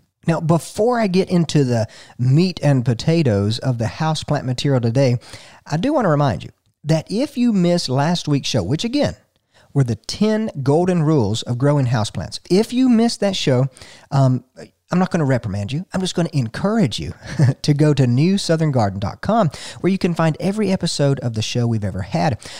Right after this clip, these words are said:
But on top of that, you can also download a, a handy dandy application onto your smartphone or your, um, whatever your smart device is, the tablets and whatever else they have these days.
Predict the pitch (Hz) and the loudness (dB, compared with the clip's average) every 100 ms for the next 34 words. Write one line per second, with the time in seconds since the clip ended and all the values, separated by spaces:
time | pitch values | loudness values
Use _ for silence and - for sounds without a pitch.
0 | - 143 127 117 - 214 226 123 117 127 | -4 0 0 -4 -4 -2 0 0 0 -2
1 | - - 156 156 147 - 170 226 - 147 | -10 -4 -2 0 -2 -2 -4 -4 0 0
2 | 131 135 131 127 127 123 120 110 127 - | 0 0 0 2 0 -2 -4 -4 -6 -10
3 | - - 165 214 214 160 131 156 165 160 | -14 -4 -2 0 -2 -4 -2 0 0 -2
4 | - 151 190 240 - 240 220 - 117 - | -4 -4 -4 -4 -4 -6 -4 -4 -4 -2
5 | 127 123 98 90 - 113 151 - 151 151 | -2 -2 -4 -4 -4 -2 -2 0 0 2
6 | 151 - - - 117 117 113 120 110 104 | 0 -4 -20 -8 -2 0 0 0 0 -2
7 | - 110 98 90 - - 98 120 147 117 | -4 -4 -4 -8 -14 -12 -6 -4 0 -2
8 | - 135 131 131 123 120 139 139 139 131 | -2 -2 -2 -2 -2 0 0 0 0 0
9 | 131 - 101 90 - 123 127 139 - - | -2 -4 -6 -6 -6 -4 -2 -2 -2 -6
10 | 104 95 - 98 139 156 135 131 - 113 | -8 -8 -8 -4 0 2 2 2 0 -4
11 | 107 139 143 110 110 95 101 113 | -2 0 0 -2 -4 -4 -4 -6